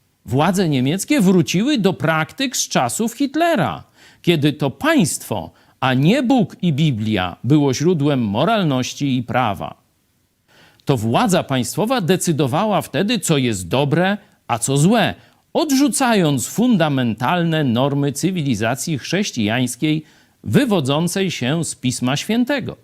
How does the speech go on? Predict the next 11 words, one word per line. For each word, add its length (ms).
Pastor 360
Lacel 600
w 60
żaden 380
sposób 540
nie 180
nawoływał 680
do 120
czynów 420
nienawiści, 880
ataków 800